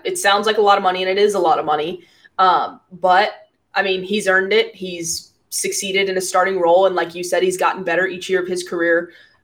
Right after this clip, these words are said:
Uh, the thing about Jalen Brunson is that he's just, he's a very, he's a very smart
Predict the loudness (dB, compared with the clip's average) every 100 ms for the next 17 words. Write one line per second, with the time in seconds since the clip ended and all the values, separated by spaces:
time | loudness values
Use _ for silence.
0 | _ 2 4 0 -2 -2 2 0 2 0
1 | -2 -2 -2 -2 -2 -4 -4 -4 -6 -6
2 | -4 -2 -2 -6 -20 _ _ -2 2 0
3 | 0 2 2 2 -2 -8 _ -14 -6 -4
4 | 0 0 0 -2 -8 0 2 2